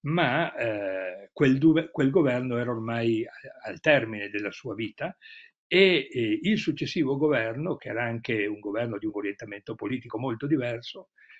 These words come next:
e che aveva nel ministro Moratti, ministro dell'istruzione, ha pensato bene di non dare seguito agli indirizzi del ministro De Mauro e di, eh,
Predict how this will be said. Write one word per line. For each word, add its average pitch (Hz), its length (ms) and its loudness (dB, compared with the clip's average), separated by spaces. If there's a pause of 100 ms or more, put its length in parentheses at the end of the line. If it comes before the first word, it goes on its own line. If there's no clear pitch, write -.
e 120 140 0
che 123 120 0
aveva 135 280 6
nel 113 180 0
ministro 123 400 0
Moratti, 127 480 2
ministro 123 360 -4
dell'istruzione, 123 960 -8 (800)
ha 135 100 -4
pensato 151 380 4
bene 160 240 6
di 127 140 0
non 170 200 2
dare 143 300 4
seguito 117 720 -2 (580)
agli 127 320 0
indirizzi 127 920 0
del 110 260 -4
ministro 120 440 -4
De 165 100 0
Mauro 123 520 -4 (680)
e 196 220 6
di, 139 320 4
eh, 98 720 -4